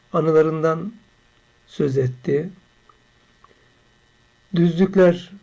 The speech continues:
gördüğünüz düzlükler ekilip biçiliyormuş.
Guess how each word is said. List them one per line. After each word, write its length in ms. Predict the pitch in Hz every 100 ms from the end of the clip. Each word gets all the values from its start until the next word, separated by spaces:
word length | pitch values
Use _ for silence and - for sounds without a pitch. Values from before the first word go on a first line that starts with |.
| _ _ _ _ _
gördüğünüz 600 | 170 147 139 151 143 131
düzlükler 720 | 160 139 135 131 156 156 - - -
ekilip 480 | 165 165 160 147 -
biçiliyormuş. 800 | 156 123 160 151 135 127 135 -